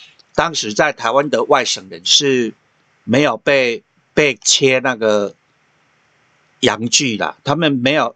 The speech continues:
他们外，二二八大屠杀的时候，外省人是，就是外省人干的嘛，他们都把台湾年轻人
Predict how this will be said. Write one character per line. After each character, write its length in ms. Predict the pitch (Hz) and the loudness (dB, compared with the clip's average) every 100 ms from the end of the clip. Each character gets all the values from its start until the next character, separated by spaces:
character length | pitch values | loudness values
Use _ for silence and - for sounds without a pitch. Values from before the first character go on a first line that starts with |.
| _ | _
他 160 | - 180 | -4 -2
们 240 | 175 151 - _ _ _ _ | -2 -6 -10 _ _ _ _
外， 240 | 185 175 - _ _ _ _ _ | 2 2 -4 _ _ _ _ _
二 240 | - 185 180 | 2 4 4
二 60 | |
八 200 | 160 175 | 4 2
大 200 | 175 165 | 2 -2
屠 180 | - 135 | -2 -4
杀 220 | 135 160 | 0 2
的 100 | 151 | 0
时 220 | 131 135 135 | -2 -2 0
候， 160 | 151 | 0
外 220 | 180 165 | 2 0
省 220 | 135 107 98 | 0 -8 -10
人 160 | 95 98 | -6 0
是， 400 | - 156 131 - _ _ _ _ _ _ _ - | 2 2 2 -2 _ _ _ _ _ _ _ 2
就 100 | 170 | 4
是 140 | 180 | 2
外 180 | 175 160 | 0 -2
省 220 | 135 104 | -4 -8
人 180 | 104 117 | -6 -2
干 240 | 165 131 | -2 -2
的 140 | 110 98 | -6 -6
嘛， 160 | 101 | -4
他 160 | 147 160 | -2 -2
们 260 | 151 131 - - | -2 -6 -6 0
都 120 | 165 | 0
把 360 | - 123 117 117 131 _ | 2 0 0 -6 -12 _
台 180 | - 131 | -2 0
湾 220 | 135 156 | 2 0
年 180 | 139 135 | 0 -2
轻 220 | - 147 | 0 0
人 300 | 147 107 107 | 2 0 -4